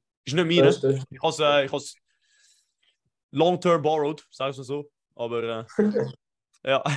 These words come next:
Speaker 1: <laughs> Ja. Warte, jetzt, äh, share ich wieder mein Screen, dann, dann können wir wieder die geilen Jerseys anschauen. Ähm, eben, ich bin jetzt dran, oder? Mit dem dritten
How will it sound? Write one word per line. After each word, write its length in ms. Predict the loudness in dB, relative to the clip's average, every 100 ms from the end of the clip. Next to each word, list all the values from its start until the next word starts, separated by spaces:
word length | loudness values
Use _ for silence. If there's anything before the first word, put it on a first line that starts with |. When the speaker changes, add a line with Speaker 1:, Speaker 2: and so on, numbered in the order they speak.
| -2
Speaker 1:
<laughs> 440 | -2 -2 -6 -18 -18 _ -20 _ _ _ _ _ _ -8
Ja. 260 | -4 -4 -6 _ _ _ _ _ _ _ _ _ -8
Warte, 260 | -6 -4
jetzt, 180 | -6 -2
äh, 340 | 0 0 -2 -4 -14 -20 -10
share 220 | -4 -2
ich 80 | -4
wieder 140 | -6
mein 100 | -8
Screen, 260 | -6 -6 -6
dann, 220 | -6 -8
dann 120 | -10
können 220 | -10 -10
wir 80 | -10
wieder 100 | -10
die 280 | -8 -8 -10 _ _
geilen 240 | -6 -6
Jerseys 340 | -6 -6 -4 -6
anschauen. 340 | -4 -4 -4 -8 _ _ _ _ _ _ _ _ _ _ _ _ _ _
Ähm, 440 | 0 2 2 -2 -8 -14 -10 -12 _ _ _ _ 0
eben, 340 | 2 4 4
ich 140 | 2 0
bin 100 | -2
jetzt 180 | -2 0
dran, 220 | 2 2
oder? 220 | 0 -4
Mit 220 | -6 -10 -6
dem 300 | -6 -8 -14 _
dritten 520 | -6 -4 -4 -4 -6